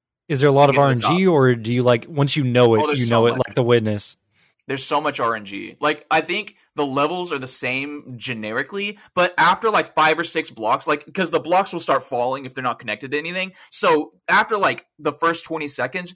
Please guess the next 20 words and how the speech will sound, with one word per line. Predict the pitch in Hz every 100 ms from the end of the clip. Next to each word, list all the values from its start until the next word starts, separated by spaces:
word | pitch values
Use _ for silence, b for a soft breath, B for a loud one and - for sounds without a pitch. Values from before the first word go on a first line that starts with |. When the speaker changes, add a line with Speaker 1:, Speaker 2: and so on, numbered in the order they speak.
| b
Speaker 2:
you've | - 180
already | 180 139
fucked | - 151 -
the | 131
level | 127 117
up | 113
so | - 127 120 110 _ 123
differently, | 113 120 120 107 107 98 -
it's | 123 -
gonna | 123
be | 113
hard. | 113 110 98 B B
I'm | 180
sure | 170 - 220
you | 233
could | -
probably | - 160 156 147 135
watch, | 104 117 120
like, | 117
a | 101